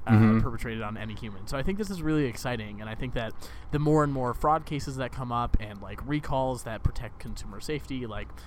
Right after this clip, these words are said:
Speaker 2: Mm-hmm.
Speaker 1: it's just gonna keep on refining the industry and refining the market to be safer for consumers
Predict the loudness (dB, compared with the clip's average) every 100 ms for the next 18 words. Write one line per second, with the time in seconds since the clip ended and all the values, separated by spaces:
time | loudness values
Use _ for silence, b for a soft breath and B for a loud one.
0 | b b 2 8 10 10 6 2 -4 -4
1 | 0 2 2 -2 -4 -2 -4 -4 -6 -8
2 | -8 -8 -6 -6 -4 -4 -4 -4 -4 2
3 | 2 2 -2 -6 -6 -6 -6 -4 -4 -6
4 | -8 -8 -2 -2 0 -4 -6